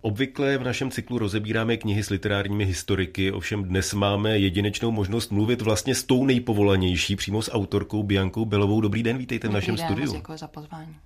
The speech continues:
Speaker 1: Aniž bychom prozrazovali příliš, o čem je Jezero?
Speaker 2: No, to je právě taková ta otázka, na kterou já neumím úplně, eh, dobře odpovídat. Hlavně, eh, jako kdybych to měla říct v krátkosti, tak je to příběh chlapce, dospívajícího chlapce, s kterým se setkáváme ve věku asi tří let a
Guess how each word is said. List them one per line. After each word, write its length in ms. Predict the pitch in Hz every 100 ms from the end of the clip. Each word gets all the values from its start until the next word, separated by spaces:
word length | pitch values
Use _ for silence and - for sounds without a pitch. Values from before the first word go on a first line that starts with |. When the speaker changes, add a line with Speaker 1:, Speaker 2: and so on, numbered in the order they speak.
| - - - -
Speaker 1:
Aniž 180 | 101 120
bychom 260 | 135 165 180
prozrazovali 560 | 131 120 131 131 156
příliš, 560 | 156 - 120 135 147 - -
o 100 | 131
čem 240 | - 160
je 80 | 92
Jezero? 400 | 82 87 73 67 - - - - - 160
Speaker 2:
No, 260 | 156 151
to 80 | 156
je 60 | 151
právě 280 | 160 151
taková 300 | 160 156 160
ta 140 | 160 -
otázka, 420 | - 165 - 175
na 80 | 170
kterou 240 | - 175
já 120 | 180
neumím 380 | 180 175 185 185
úplně, 480 | 175 190 185 185 185
eh, 240 | 175 170 170
dobře 240 | 165 - 196
odpovídat. 560 | - 202 170 147 143
Hlavně, 460 | 147 147 156 170 170
eh, 380 | 160 160 160 160 -
jako 200 | - 160
kdybych 200 | 196 196
to 80 | 196
měla 180 | 202 202
říct 160 | 208 202
v 40 |
krátkosti, 680 | 185 170 170 - 185 - 190
tak 220 | 180 190
je 80 | 180
to 180 | 190
příběh 500 | 185 - 165 175 180
chlapce, 760 | - - 156 - - 196 196 196
dospívajícího 720 | 180 - - 180 180 175 185 185
chlapce, 560 | - - - - 180 185
s 40 |
kterým 400 | - - - 165
se 120 | 170
setkáváme 680 | 180 175 - 160 165 165 175
ve 60 | 113
věku 360 | 160 160 165
asi 180 | - -
tří 280 | 175 - 180
let 320 | 156 156 175
a 280 | 160 151 151